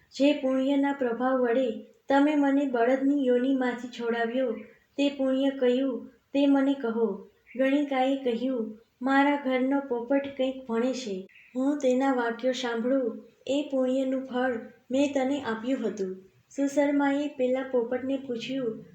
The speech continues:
"તું સવારમાં શું પઢે છે?" પોપટે જવાબ આપ્યો, "હું મારા આગલા જન્મમાં બ્રાહ્મણનો પુત્ર હતો. પિતાજીએ મને ગીતાના પહેલા અધ્યાયનો પાઠ કરાવ્યો હતો,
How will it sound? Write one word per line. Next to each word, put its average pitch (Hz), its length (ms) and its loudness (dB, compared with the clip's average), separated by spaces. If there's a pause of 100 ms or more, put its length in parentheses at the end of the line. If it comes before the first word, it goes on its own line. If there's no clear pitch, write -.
(140)
"તું 285 140 0
સવારમાં 277 680 0
શું 285 240 -4
પઢે 220 340 2
છે?" 185 360 -6 (280)
પોપટે 277 460 0
જવાબ 247 400 -2
આપ્યો, 233 560 -2 (320)
"હું 285 220 4
મારા 277 280 2
આગલા 254 480 0
જન્મમાં 262 600 -2
બ્રાહ્મણનો 254 560 -2
પુત્ર 240 360 -4
હતો. 240 540 -2 (320)
પિતાજીએ 277 680 2
મને 269 300 -2
ગીતાના 262 640 -4
પહેલા 233 300 0
અધ્યાયનો 254 680 -2
પાઠ 233 360 -4
કરાવ્યો 220 440 -2
હતો, 226 440 -2